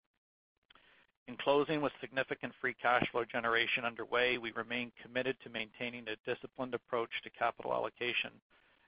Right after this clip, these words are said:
and are in a great position to grow our cash position to perso-, perso-,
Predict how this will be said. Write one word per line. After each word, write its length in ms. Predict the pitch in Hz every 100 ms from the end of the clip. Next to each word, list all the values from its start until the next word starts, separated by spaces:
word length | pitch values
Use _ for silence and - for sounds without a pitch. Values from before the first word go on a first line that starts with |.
| _
and 100 | 120
are 120 | 123
in 60 | 120
a 40 |
great 260 | 110 131 135 -
position 520 | 123 131 117 131 117
to 80 | 117
grow 200 | 120 120
our 120 | 117
cash 280 | - 120 117
position 480 | - 107 113 - 117 113
to 80 | 120
perso-, 420 | 113 - 127 - _
perso-, 300 | 120 -